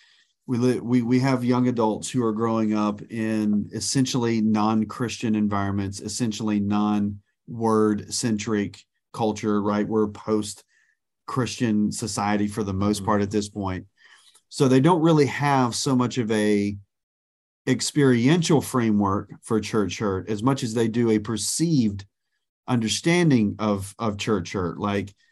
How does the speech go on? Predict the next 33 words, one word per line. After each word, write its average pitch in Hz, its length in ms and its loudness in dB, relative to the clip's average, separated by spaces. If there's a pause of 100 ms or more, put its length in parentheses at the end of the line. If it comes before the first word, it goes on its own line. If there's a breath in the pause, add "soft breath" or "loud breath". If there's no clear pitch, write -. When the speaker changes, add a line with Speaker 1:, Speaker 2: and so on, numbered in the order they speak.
(140)
Speaker 1:
this 131 280 4
is 123 120 4
what 117 220 4
the 113 80 0
church 107 360 -2
does, 110 280 2
and 107 80 0
so 110 160 0
therefore 107 500 0
I'm 98 120 -2
not 95 260 -4
interested, 117 680 0 (100)
right? 113 300 -2 (420 loud breath)
So 147 240 2
how 156 300 2
are 196 80 4
you 180 180 0
combating 120 880 2
the 107 140 0
perceived 139 680 2
idea 98 640 0 (560)
of 104 560 0 (160)
church 139 300 2
is 110 100 0
not 113 220 0
a 110 60 0
safe 110 300 -2
place 107 280 -2
for 107 140 -4
you 104 220 2
to 95 80 -2
be 101 300 0
versus, 107 880 0